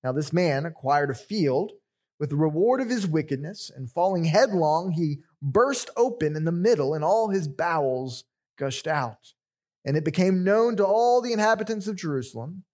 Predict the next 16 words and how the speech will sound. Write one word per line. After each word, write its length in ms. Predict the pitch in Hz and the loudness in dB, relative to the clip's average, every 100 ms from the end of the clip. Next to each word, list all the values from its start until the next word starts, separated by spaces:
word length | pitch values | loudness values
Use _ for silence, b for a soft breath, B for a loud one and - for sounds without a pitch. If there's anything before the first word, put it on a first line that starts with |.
| _ _ | _ _
so 80 | 175 | -2
that 100 | 175 | 0
the 100 | 165 | 0
field 380 | 165 226 233 226 | -2 2 2 4
was 160 | 190 | 0
called 540 | - - 165 139 156 175 | -2 -2 2 4 2 0
in 80 | 156 | -2
their 180 | 151 | -2
own 280 | 170 196 196 | -2 -2 0
language, 680 | 151 147 123 131 151 - - _ _ - | 0 0 0 0 -2 -6 -10 _ _ -8
Akeldama, 920 | 139 - - 156 147 190 196 123 90 117 _ _ _ _ - | -6 -4 -2 0 0 2 0 -2 -8 -16 _ _ _ _ -2
that 140 | 143 | 2
is, 280 | 143 135 131 | 4 2 0
field 640 | - - 185 180 123 120 147 | -10 -10 -4 0 0 -2 -4
of 120 | 131 | -6
blood. 380 | 131 143 131 110 | -2 0 0 -4